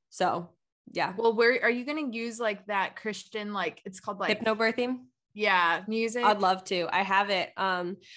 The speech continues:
Speaker 1: I think it'll come and go and change if I get to have, like, a normal labor <laughs> where I'm not just sitting there wondering when something's gonna happen because
Speaker 2: Uh-huh.
Speaker 1: I've been drugged up and stuff.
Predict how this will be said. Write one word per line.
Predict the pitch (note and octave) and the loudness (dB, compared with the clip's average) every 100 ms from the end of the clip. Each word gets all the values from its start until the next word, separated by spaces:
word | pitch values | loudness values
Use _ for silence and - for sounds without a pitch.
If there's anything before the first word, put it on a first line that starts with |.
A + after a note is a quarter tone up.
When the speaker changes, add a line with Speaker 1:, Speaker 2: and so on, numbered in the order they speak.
| - | -4
Speaker 1:
I | G#3 | 0
think | A3+ A#3+ | 0 0
it'll | C4 A#3 | 0 0
come | A3 G#3+ G3+ | 0 0 0
and | F#3+ | 0
go | F#3+ | -2
and | F#3+ F#3 | -2 -6
change | - F3+ D#3 E3+ - | -6 -4 -6 -8 -10
if | G3 | -6
I | F#3+ | -4
get | F#3 F#3+ | -4 -4
to | F#3+ | -4
have, | F#3+ F#3+ | -2 -4
like, | F3+ | -6
a | F3+ | -4
normal | F3 E3+ | -4 -2
labor | F3 D#3+ G3+ B3+ C4+ _ _ | -4 -4 -4 -4 -6 _ _
<laughs> | G#3 G3 - | -8 -6 -2
where | F#3+ F#3 F3+ F3+ - - - - | 0 2 0 -4 -10 -16 -14 -4
I'm | F#3 | -2
not | F#3 F#3 | 0 -2
just | F3+ - | -6 -4
sitting | F3+ F3+ F3+ | -4 -4 -4
there | F3+ F3+ | -2 -2
wondering | F3 E3+ F3 F3 E3+ E3+ F3 | -2 -4 -4 -4 -4 -6 -6
when | E3 E3+ | -6 -4
something's | F3 F3 F3 - | -4 -4 -6 -6
gonna | F3 | -8
happen | F3 E3+ E3+ F3 E3+ | -4 -4 -4 -6 -6
because | F3+ F3 | -6 -6
Speaker 2:
Uh-huh. | F3+ | -6
Speaker 1:
I've | F3+ F#3 | -8 -6
been | F3 E3+ | -6 -6
drugged | E3 F3 F3 | -8 -8 -4
up | E3 - - | -4 -4 -6
and | B3 | -6
stuff. | - D#4 C4+ - - | 4 4 4 -2 -10